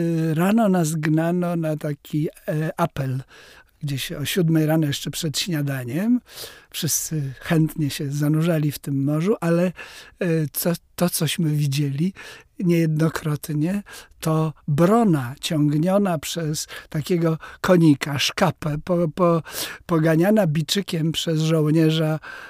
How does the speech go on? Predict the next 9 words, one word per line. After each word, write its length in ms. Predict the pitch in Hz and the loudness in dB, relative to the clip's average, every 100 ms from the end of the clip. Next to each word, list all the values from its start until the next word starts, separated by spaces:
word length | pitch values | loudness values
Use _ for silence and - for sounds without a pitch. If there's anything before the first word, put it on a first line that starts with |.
| - | -8
z 140 | 147 | -4
Wojsk 340 | 156 156 139 - | 2 2 2 -2
Ochrony 420 | - 165 156 156 | -6 -4 -2 -2
Pogranicza. 800 | 170 151 156 143 135 131 - 170 | -2 -2 0 -2 -2 -4 -4 -4
Otóż 280 | 151 - - | -6 -6 -4
cała 320 | - 254 214 | -2 0 0
plaża 500 | - 175 175 180 175 | 0 0 0 0 0
była 300 | 165 175 165 | 2 2 4
bronowana, 920 | 160 180 185 202 196 202 131 104 101 | 4 4 6 4 4 2 0 -4 -10